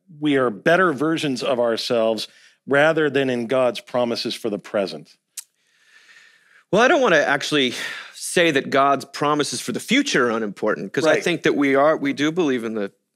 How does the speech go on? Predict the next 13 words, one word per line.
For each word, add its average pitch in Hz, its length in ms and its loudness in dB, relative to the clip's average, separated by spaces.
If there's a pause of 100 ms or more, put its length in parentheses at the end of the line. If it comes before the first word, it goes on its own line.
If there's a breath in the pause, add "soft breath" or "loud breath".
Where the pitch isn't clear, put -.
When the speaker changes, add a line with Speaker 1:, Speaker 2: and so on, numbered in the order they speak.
(160)
Speaker 2:
hope 131 320 -2
of 107 140 -6
heaven 131 360 0
and, 110 220 -4
Speaker 1:
Mm-hmm. 151 240 -4
Speaker 2:
you 123 60 -4
know, 110 140 -2
the - 200 -16
second 120 400 -4
coming 131 320 -4
and 107 100 -8
eternal 123 240 -4
life. 123 240 -4